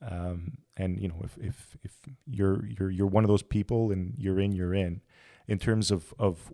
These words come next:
what it takes to get there, I just, I don't know how to describe it. I've, I've, I've thought about it often, but I, I think if, if you're a criminal defense lawyer, if you're around criminal defense lawyer, there's just, there's just,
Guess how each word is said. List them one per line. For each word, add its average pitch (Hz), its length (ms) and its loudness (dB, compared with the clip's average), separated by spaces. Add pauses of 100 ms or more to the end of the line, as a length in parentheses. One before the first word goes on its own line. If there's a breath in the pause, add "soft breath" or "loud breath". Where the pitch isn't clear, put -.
what 101 220 2
it 101 100 -2
takes - 280 -2
to 101 80 -4
get 101 180 0
there, 101 120 2
I 95 80 2
just, 92 360 -4 (1400 soft breath)
I 120 100 0
don't 117 100 8
know 135 80 10
how 139 60 10
to 123 80 6
describe 104 440 6
it. 107 60 4
I've, 98 200 4
I've, 113 120 0 (260)
I've 107 140 2
thought 120 260 4
about 98 220 4
it 92 100 4
often, 92 420 2
but 90 100 0
I, 90 140 0 (100)
I 101 80 0
think 110 320 0
if, - 240 -4
if - 240 -8
you're 98 400 2 (260)
a - 80 -8
criminal 117 220 2
defense 104 360 0
lawyer, 98 280 4
if - 160 -6
you're 90 120 0
around 98 240 2
criminal 95 200 -2
defense 95 400 -2
lawyer, 90 300 -2 (100)
there's 95 280 -8
just, - 360 -4
there's 104 140 -2
just, 120 200 -4